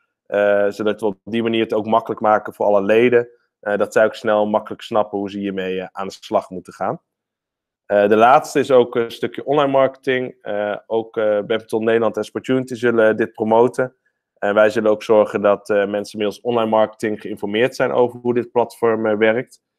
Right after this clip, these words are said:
En ook hoe ze hier, eh, gebruik van, eh, kunnen gaan maken. Eh, verder, eh, hebben we nu jullie als clubs het allemaal, eh, beschikbaar gesteld, het dashboard.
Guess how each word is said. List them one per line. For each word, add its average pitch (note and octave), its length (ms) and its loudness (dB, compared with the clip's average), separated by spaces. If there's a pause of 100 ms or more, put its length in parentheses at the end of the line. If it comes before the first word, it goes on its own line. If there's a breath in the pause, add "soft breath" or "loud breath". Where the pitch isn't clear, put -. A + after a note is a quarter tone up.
(240)
En G2 180 -4
ook G#2 160 0
hoe A2 140 0
ze G2+ 120 -4
hier, G2+ 300 0
eh, G2 120 -2
gebruik G#2 400 0 (140)
van, F2+ 280 -6
eh, F2+ 100 -16
kunnen E2+ 220 -8
gaan F2 140 -12
maken. E2 380 -16 (1800)
Eh, G#2+ 280 2
verder, C#3 440 4
eh, A2+ 760 4 (120)
hebben G#2+ 240 -2
we G#2+ 60 -2
nu C3 260 2
jullie B2+ 220 2
als A2 200 -2
clubs D#3+ 360 0
het D#3 120 -8
allemaal, C3+ 420 2
eh, C3 80 -2
beschikbaar C3 480 -2
gesteld, B2+ 440 -2
het G#2+ 140 -6
dashboard. D#3+ 600 -2